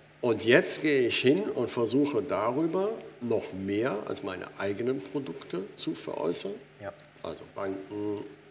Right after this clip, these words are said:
Speaker 1: verkaufen auch Versicherungsprodukte mit. Nur mal ein ganz profanes Beispiel. Das wird ja seit Jahrzehnten versucht, ich kenne mich in der Telekommunikationsbranche etwas besser aus,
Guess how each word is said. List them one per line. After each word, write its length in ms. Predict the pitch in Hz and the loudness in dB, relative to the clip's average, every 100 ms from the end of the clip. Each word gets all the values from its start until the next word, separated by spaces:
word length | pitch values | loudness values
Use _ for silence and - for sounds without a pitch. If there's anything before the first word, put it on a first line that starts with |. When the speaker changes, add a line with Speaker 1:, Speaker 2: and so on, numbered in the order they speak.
| - - - - - - - - | -20 -20 -20 -20 -20 -20 -20 -18
Speaker 1:
verkaufen 420 | - 107 95 90 87 | -12 -6 -6 -4 -6
auch 140 | 85 - | -6 -10
Versicherungsprodukte 880 | - 87 - 78 73 - - - - | -8 -6 -4 -4 -6 -10 -14 -16 -14
mit. 120 | - - - | -14 -16 -14
Nur 100 | - | -10
mal 160 | 69 65 | -8 -6
ein 280 | 64 64 - | -8 -12 -10
ganz 200 | 76 76 | -10 -10
profanes 520 | - - 101 90 - | -12 -4 -2 -2 -4
Beispiel. 380 | - - - - - - - - - | -8 -10 -10 -12 -20 -20 -20 -20 -18
Das 140 | - | -8
wird 160 | 101 - | -8 -4
ja 100 | 85 | -4
seit 140 | 82 | -4
Jahrzehnten 800 | 92 82 - - 156 165 - 135 | -6 -8 -6 -2 0 0 0 -2
versucht, 600 | - 110 110 151 147 - - - - | 0 0 4 2 2 -6 -12 -12 -12
ich 100 | - | -4
kenne 140 | 110 | -2
mich 100 | 92 | -2
in 60 | 92 | -4
der 100 | - | -2
Telekommunikationsbranche 1160 | 123 120 113 107 101 98 113 107 - 95 90 | -2 -2 -2 -2 -2 -4 -2 -4 -4 -6 -6
etwas 260 | 87 - - | -8 -8 -6
besser 300 | - 104 101 | -4 -4 -2
aus, 280 | 98 101 | 0 -2